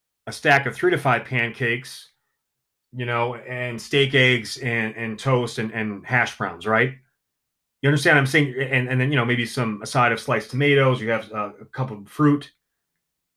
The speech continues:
and that, that becomes an amazing cheat meal that basically has all the stuff you, I mean, if you take away the,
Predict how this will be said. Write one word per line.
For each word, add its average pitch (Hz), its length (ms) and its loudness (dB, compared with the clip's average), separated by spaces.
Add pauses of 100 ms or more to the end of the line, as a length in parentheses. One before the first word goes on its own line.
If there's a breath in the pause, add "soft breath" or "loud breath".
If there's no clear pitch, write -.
(240)
and 127 140 2
that, 131 220 4
that 131 160 2
becomes 131 360 0
an 131 80 2
amazing 123 680 0 (120)
cheat 220 240 0
meal 92 220 -6 (640)
that 135 280 4
basically 147 360 2
has 131 220 6
all 160 160 6
the 170 80 0
stuff 147 300 2
you, 135 300 -2 (400)
I 139 40 -6
mean, 139 140 0
if 127 80 -10
you 147 120 -2
take 170 220 0
away 156 540 2 (800)
the, 117 640 2